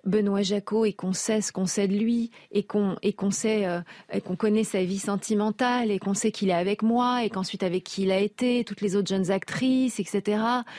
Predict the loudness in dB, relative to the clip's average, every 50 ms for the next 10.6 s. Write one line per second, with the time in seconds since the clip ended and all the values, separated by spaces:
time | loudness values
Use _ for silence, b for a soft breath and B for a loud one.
0 | B B B B B B B B B B B -4 0 2 2 2 2 0 -4 -6
1 | -2 0 2 2 4 4 2 0 0 -2 -2 0 0 0 0 0 0 0 0 0
2 | 0 0 0 0 0 0 0 2 2 2 2 0 0 0 0 -2 -2 -2 -2 0
3 | 2 2 4 2 2 2 2 0 0 2 2 0 0 -2 -4 -6 -4 -4 -4 -2
4 | -2 -2 -2 0 0 0 0 2 2 0 0 0 0 0 -2 -2 -2 -2 0 0
5 | 2 2 2 2 0 0 0 0 -2 -2 -4 -4 -4 -4 -2 -2 0 0 2 2
6 | 2 2 2 0 0 0 2 2 0 0 -2 0 2 2 4 4 4 2 0 0
7 | -2 -4 -4 -4 B B B B B -2 0 0 0 2 0 0 0 2 2 2
8 | 2 2 2 0 -2 -4 -4 -4 -4 -2 -2 -4 -4 -4 -6 -4 -4 -2 0 0
9 | 0 2 2 2 0 0 -2 -2 -4 -4 -4 -4 -6 -4 -2 -2 -2 0 0 -2
10 | 0 0 0 0 0 2 2 2 2 2 2 0